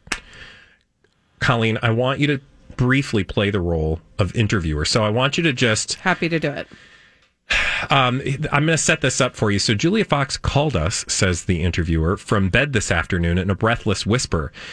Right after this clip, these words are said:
Speaker 1: and commanded our attention. It's easy to forget that she was once a dominatrix until she has you on the phone bending to her will. I'll start as Julia Fox.
Speaker 2: Great.
Speaker 1: Are you there? Do you, do you see
Speaker 2: I'm
Speaker 1: where we are?
Speaker 2: Yes, I
Speaker 1: Okay.
Speaker 2: am.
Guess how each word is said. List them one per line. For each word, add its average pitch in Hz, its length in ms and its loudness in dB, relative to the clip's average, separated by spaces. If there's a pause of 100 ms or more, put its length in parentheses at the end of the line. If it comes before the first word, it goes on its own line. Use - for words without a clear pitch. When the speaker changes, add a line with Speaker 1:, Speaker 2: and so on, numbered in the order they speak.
(140)
Speaker 1:
and 104 140 2
commanded 113 460 2
our 110 120 0
attention. 104 600 -2
It's - 160 -2
easy 160 240 2
to 147 60 0
forget 110 340 0
that 101 140 -2
she - 100 -2
was 90 160 0
once 98 260 0
a 107 40 -2
dominatrix 92 720 0
until 90 260 0
she - 180 -2
has 92 260 0
you 98 100 0
on 87 100 0
the 76 80 -2
phone 101 360 0
bending 82 360 0
to 80 140 0
her 85 100 0
will. 85 380 0 (440)
I'll 107 140 2
start 87 360 0
as 82 120 0
Julia 76 320 0
Fox. - 520 -6 (520)
Speaker 2:
Great. 226 380 -4 (300)
Speaker 1:
Are 104 100 6
you 95 160 2
there? 90 340 0 (120)
Do 95 100 0
you, 87 120 0
do - 220 -6
you - 100 2
see 170 80 2
Speaker 2:
I'm 90 60 2
Speaker 1:
where 85 120 0
we 85 100 0
are? 80 180 -2 (480)
Speaker 2:
Yes, 160 300 -4
I 156 40 -2
Speaker 1:
Okay. 135 100 0
Speaker 2:
am. 160 80 -12